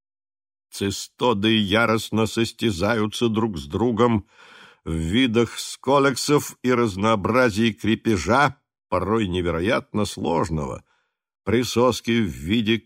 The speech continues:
кокард, венчик из крючьев, присасывательные щели, железистая гарнитура и даже тиара из щупалец.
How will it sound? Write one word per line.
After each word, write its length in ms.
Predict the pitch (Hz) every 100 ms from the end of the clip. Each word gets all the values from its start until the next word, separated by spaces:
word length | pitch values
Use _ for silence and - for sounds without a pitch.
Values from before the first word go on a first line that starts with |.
| _
кокард, 720 | 101 110 104 90 - - - _ _ - -
венчик 720 | 85 117 147 147 117 135 131
из 220 | 131 120 -
крючьев, 1120 | - 110 123 160 123 - 110 101 - - - _ _ -
присасывательные 1300 | 117 113 - 127 127 - 113 120 131 120 120 123 127
щели, 920 | 107 - - - 135 101 64 58 - _ _ _ -
железистая 800 | 82 120 117 117 110 - 117
гарнитура 760 | 104 117 107 123 135 - 135 117
и 380 | 120 - 95 -
даже 540 | - 82 90 78 87
тиара 1080 | 87 - 90 92 135 139 127 120 127 127 123 -
из 160 | 120 -
щупалец. 1120 | - - - 180 - 98 90 76 - - -